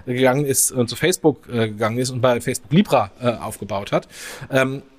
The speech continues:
und, äh, bei PayPal einen großen, einen großen Schub hinsichtlich Mobile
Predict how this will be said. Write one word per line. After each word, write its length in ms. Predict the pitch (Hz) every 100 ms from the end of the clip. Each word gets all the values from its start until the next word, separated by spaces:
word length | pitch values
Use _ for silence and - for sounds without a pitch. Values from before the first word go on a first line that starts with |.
| -
und, 340 | 147 139 -
äh, 160 | 135 135
bei 260 | 120 135 123
PayPal 480 | 123 147 147 143
einen 320 | 143 127 135 123
großen, 720 | - - 151 208 - 170 151
einen 180 | 143
großen 380 | 135 - 165 170
Schub 360 | 160 - 170 -
hinsichtlich 560 | 151 147 143 - - 135
Mobile 560 | 151 208 127 104 98